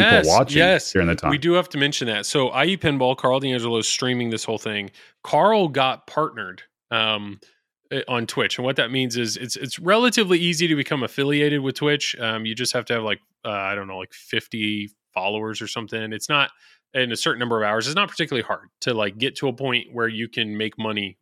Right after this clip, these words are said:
Speaker 1: on Twitch.
Speaker 2: You just
Speaker 1: But to
Speaker 2: gotta
Speaker 1: get
Speaker 2: have a pulse is what you need.
Speaker 1: Pretty much,
Speaker 2: You'll
Speaker 1: yeah.
Speaker 2: get affiliate if you have
Speaker 1: Yeah.
Speaker 2: a pulse. Yep.
Speaker 1: Now, but partnered is a whole nother story because they're, they, they limit the number of people within each category on who, how they can get partnered. You have to, there's a certain number of,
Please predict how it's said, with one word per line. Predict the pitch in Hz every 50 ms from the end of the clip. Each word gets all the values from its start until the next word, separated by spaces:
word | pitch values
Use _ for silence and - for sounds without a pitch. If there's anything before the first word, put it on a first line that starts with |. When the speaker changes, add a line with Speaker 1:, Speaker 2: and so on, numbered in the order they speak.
| -
Speaker 1:
on | 117 107 98 -
Twitch. | - 117 95 - - - - _ - - _ -
Speaker 2:
You | 117 117
just | 127 -
Speaker 1:
But |
to | 143
Speaker 2:
gotta | 135
Speaker 1:
get | 127 123
Speaker 2:
have | 113
a | 110
pulse | - - 101 90 78 - - - - - _ _ _ _ _ -
is | 85 90
what | 101 90 -
you | 104 92
need. | 87
Speaker 1:
Pretty | - 190 180 165
much, | 151 123 104 - - - 117
Speaker 2:
You'll | 127 131
Speaker 1:
yeah. | 131
Speaker 2:
get | 147 143
affiliate | 139 - 156 147 143 143 139 135 135 95
if | 120 107 -
you | 120
have | 113 107 104
Speaker 1:
Yeah. | 101
Speaker 2:
a | 95
pulse. | - 92 87 87 - - - - _ _ _ - 90
Yep. | 90
Speaker 1:
Now, | 156 156 147 139 139 135 135
but | 127 127 143 135 120 -
partnered | - 196 220 247 208 196 180 156
is | 147 139
a | 131
whole | 127 165 165
nother | 151 143 135 131 127 117 110 -
story | - - - 139 120 110 98 95 95
because | 92 - 117 - 139 127 107 107
they're, | 123 120 120 117
they, | 101 120 123 120 120
they | 117 110 120 120 120
limit | 120 123 143 165 180 180 -
the | 143 139
number | 139 139 139 131
of | 120 - -
people | - 151 147 - 135 120
within | 117 113 127 123
each | 120 117 - - -
category | - 120 117 117 110 107 113 107 107 104 107
on | 107 104 104 101
who, | 98 123 127 127 120 -
how | - - 123 123
they | 120 117
can | - 123 110
get | 110 101 -
partnered. | - 127 120 117 123 120 117 110 107
You | 110 110
have | 113 117 -
to, | - 120 110 101 - - - - - -
there's | 131 123 110
a | 110 -
certain | 160 131 131
number | 123 117 120 113
of, | 104 98 -